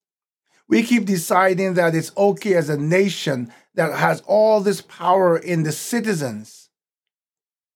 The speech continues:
to allow an aristocracy in Washington, and we sit back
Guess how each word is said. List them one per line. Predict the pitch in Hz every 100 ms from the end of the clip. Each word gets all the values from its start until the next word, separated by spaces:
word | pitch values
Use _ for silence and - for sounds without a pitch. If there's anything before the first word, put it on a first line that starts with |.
| _ _ _ _ _ _ _ _ _ _ _ _
to | 214 196
allow | 180 208 208
an | 196
aristocracy | 175 170 160 - 202 180 - 180 - 196 175
in | 160
Washington, | 156 170 165 - 156 139 131 110 -
and | 139 143
we |
sit | 156 - 220 214 -
back | 175 156 -